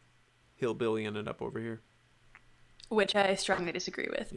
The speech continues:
Speaker 2: because
Speaker 1: I'm ju-
Speaker 2: particularly I just d-, discussed that parrot scene at length, which
Speaker 1: <laughs>
Speaker 2: is the, <laughs> is the opposite of insightful,
Speaker 1: That's all
Speaker 2: so.
Speaker 1: right. I was just begging for a compliment, and you gave me one.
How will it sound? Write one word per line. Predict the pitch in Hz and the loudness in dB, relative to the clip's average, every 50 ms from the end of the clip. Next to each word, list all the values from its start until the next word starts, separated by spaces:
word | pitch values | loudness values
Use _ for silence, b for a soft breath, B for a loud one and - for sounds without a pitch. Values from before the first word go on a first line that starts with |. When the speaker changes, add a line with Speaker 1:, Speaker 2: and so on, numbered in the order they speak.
| 180 | 0
Speaker 2:
because | 180 - 202 185 180 175 - | 2 6 6 6 6 6 2
Speaker 1:
I'm | - - 170 | 2 2 2
ju- | 135 - | 4 6
Speaker 2:
particularly | 180 196 190 170 160 | 6 6 8 8 8
I | 165 | 6
just | 165 - - - - - | 6 4 2 0 0 0
d-, | 185 - - - 233 202 | -4 -4 -2 0 2 6
discussed | 226 226 - - 220 208 202 - - | 8 8 8 12 10 10 10 10 8
that | 185 165 - | 8 8 8
parrot | - 208 196 185 - | 10 8 8 8 8
scene | - - 170 170 185 - | 6 4 4 6 6 4
at | - - | 4 6
length, | 170 170 - 202 - - | 6 4 4 4 -2 4
which | 214 190 - - - - - | 4 4 6 6 6 8 8
Speaker 1:
<laughs> | |
Speaker 2:
is | - | 8
the, | - - - - - 196 - 202 - 180 - 190 170 | 8 6 2 2 6 8 6 8 8 10 10 10 12
<laughs> | - - - 339 - - | 12 12 12 12 12 12
is | - 370 311 277 - 269 | 12 12 12 12 12 12
the | 262 254 | 12 12
opposite | 233 254 240 233 233 233 247 190 220 214 196 | 12 12 12 12 12 8 2 4 2 4 4
of | 196 185 | 2 0
insightful, | 180 185 - - 180 - - - - | -2 -6 -4 -4 -4 -4 -4 -6 -10
Speaker 1:
That's | - - | -10 -10
all | 196 185 | -8 -8
Speaker 2:
so. | - - | -8 -10
Speaker 1:
right. | - - - - - - | -12 -14 -18 -18 -6 4
I | - 135 | 6 6
was | 131 | 6
just | 123 120 - | 6 4 2
begging | - 117 110 113 107 | 2 2 2 2 2
for | 131 | 2
a | 110 | 2
compliment, | - - 117 110 120 123 123 131 - | 2 4 0 0 2 2 0 2 2
and | - 156 | 0 2
you | 160 170 | 2 4
gave | 165 175 185 202 | 6 8 8 10
me | 214 208 | 10 8
one. | 180 147 143 139 143 147 160 | 6 8 8 6 4 4 0